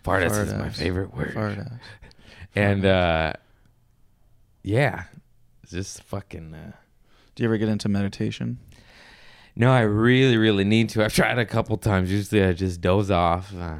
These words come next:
Speaker 1: and I'm like, "Damn it." And just like, I just, I just wanna go to bed.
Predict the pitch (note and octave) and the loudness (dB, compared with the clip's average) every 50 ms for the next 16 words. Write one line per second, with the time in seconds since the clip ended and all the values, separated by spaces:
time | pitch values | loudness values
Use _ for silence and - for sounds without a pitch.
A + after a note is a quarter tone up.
0 | D#2+ - - D#2 E2 D#2+ D#2+ D#2+ D#2 D#2+ F2 E2+ E2+ F2+ F#2 G2+ - - C4+ D#4 | -12 -12 -10 -8 -8 -8 -6 -8 -8 -8 -8 -10 -12 -12 -10 -8 -6 -4 -2 -2
1 | D#4 B3+ - - - - - A2 G2+ F#2 F2 - - - - F2 F2 F2 - - | -2 -4 -4 -6 -8 -10 -10 -10 -10 -10 -12 -14 -16 -12 -10 -8 -8 -8 -10 -10
2 | - E2+ E2+ G2 F#2 - - - - - - C3 G3 B3 - - D#2+ F#2 G2 D#2+ | -10 -8 -8 -8 -10 -12 -14 -20 -12 -8 -8 -6 -6 -8 -10 -14 -14 -14 -14 -12
3 | E2 E2+ D#2+ D#2+ D#2 F2 G2 G2 F2+ D#2+ E2 | -12 -12 -10 -6 -2 0 0 0 0 -2 -4